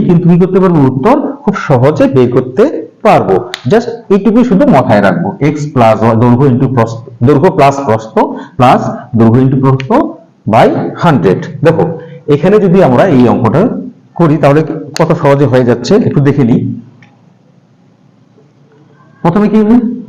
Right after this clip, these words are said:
এখানে যেহেতু দৈর্ঘ্য প্রস্থ একই, তাই আমরা দুই জায়গায় কি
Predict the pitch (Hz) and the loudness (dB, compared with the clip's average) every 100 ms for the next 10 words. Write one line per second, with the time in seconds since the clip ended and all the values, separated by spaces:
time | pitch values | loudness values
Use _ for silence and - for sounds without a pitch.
0 | - - - _ - - - 185 190 208 | -20 -20 -20 _ -20 -20 -6 -2 0 2
1 | 190 190 190 160 151 180 175 175 175 170 | 2 2 2 2 0 0 0 2 2 2
2 | 165 175 - - - - - - - - | 2 0 -2 -8 -20 -20 -20 -20 -20 -20
3 | _ _ _ - 165 165 156 147 151 160 | _ _ _ -2 2 2 2 2 2 2
4 | 156 | 2